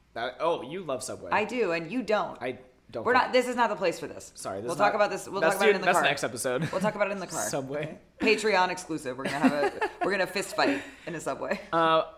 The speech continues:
Speaker 1: Bob the Drag Queen, of course, who's another iconic winner.
Speaker 2: Yes.
Speaker 1: And Monet. I love Monet Exchange. I love,
Speaker 2: Fantastic
Speaker 1: there's
Speaker 2: choice.
Speaker 1: a, there's few queens I don't like.
Speaker 2: Yeah.
Speaker 1: But we'll get into that soon, too.
Speaker 2: Yes, we
Speaker 1: So
Speaker 2: will.
Speaker 1: who's your favorite queen?
Speaker 2: So, okay.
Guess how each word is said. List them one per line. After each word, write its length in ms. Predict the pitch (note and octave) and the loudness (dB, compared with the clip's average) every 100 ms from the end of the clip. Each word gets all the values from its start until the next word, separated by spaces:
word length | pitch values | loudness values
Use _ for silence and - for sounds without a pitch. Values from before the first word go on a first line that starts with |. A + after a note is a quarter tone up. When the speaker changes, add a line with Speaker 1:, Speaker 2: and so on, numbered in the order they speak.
| - | 2
Speaker 1:
Bob 220 | F3+ F#3 | 6 8
the 60 | G3+ | 6
Drag 260 | G3 F#3+ | 4 4
Queen, 240 | G#3 G3+ G3 | 2 -4 -2
of 140 | D3+ D3 | -4 -2
course, 300 | D#3+ D#3 D#3 | 0 0 0
who's 160 | C3+ | -8
another 260 | C#3 C3 C3+ | -6 -4 -2
iconic 400 | C3 C3 C3 C3+ | -4 -4 -6 -6
winner. 360 | C3 C3+ C#3 - | -10 -8 -10 -2
Speaker 2:
Yes. 540 | E3+ F#3+ - - - - _ _ - - | 2 4 2 -8 -14 -18 _ _ -20 -4
Speaker 1:
And 400 | F3 E3+ F3+ F3 F3 | 0 2 2 0 0
Monet. 420 | F3+ F3+ F#3+ A#2 | -2 0 -2 -4
I 80 | C3+ | -4
love 160 | D3 D3+ | -4 -4
Monet 340 | C#3+ C#3+ C#3 | -6 -8 -10
Exchange. 320 | C3 D3 A#2 - | -10 -10 -12 -10
I 40 | |
love, 100 | B3 | -8
Speaker 2:
Fantastic 460 | - A3+ - A#3 F#3+ | -8 -10 -10 -10 -2
Speaker 1:
there's 180 | A3 C4+ | -2 0
Speaker 2:
choice. 140 | D#4+ | -2
Speaker 1:
a, 60 | C#4 | -4
there's 200 | A3+ C#4+ | -6 -6
few 320 | - - B3 A#3+ | -8 -8 -8 -6
queens 240 | A#3 G3+ | -6 -2
I 100 | C#3+ C3 - _ _ | -4 -4 -18 _ _
don't 280 | D#3+ B2+ - | -4 -4 -4
like. 340 | F2 - - - | -14 -16 -8 0
Speaker 2:
Yeah. 220 | B3 - - - _ _ _ _ - | 0 0 -12 -20 _ _ _ _ -8
Speaker 1:
But 80 | E3 | -2
we'll 140 | F3 | 0
get 160 | E3+ D#3 | 0 -2
into 160 | C3+ C3 | -2 -6
that 240 | G#2+ - - | -8 -12 -16
soon, 320 | - G2+ - | -14 -14 -14
too. 160 | - - | -14 -8
Speaker 2:
Yes, 260 | - - - | -6 -6 -4
we 80 | |
Speaker 1:
So 120 | C3 E3 | 2 4
Speaker 2:
will. 60 | |
Speaker 1:
who's 180 | F#3 F#3+ | 4 2
your 100 | D#3+ | 0
favorite 240 | C#3+ G#2+ - | -4 -6 -10
queen? 160 | G2 | -12
Speaker 2:
So, 400 | - C4+ C4 B3+ - | 0 2 4 2 0
okay. 380 | G3 C#3 A#2+ | -2 -2 -4